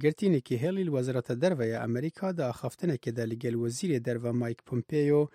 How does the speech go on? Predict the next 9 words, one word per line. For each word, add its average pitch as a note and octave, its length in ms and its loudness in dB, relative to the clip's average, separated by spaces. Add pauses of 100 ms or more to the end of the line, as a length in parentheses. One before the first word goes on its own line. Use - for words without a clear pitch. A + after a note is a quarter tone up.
(300)
biryara C#3 300 2
vekişînê B2+ 600 -2
ragihand B2 500 0
bû. G#2 400 -4
Di A#2 60 -6
vê A#2+ 260 2
derbarê A#2 340 2
de F#3+ 180 0 (460)
peyvdarê D#3 540 6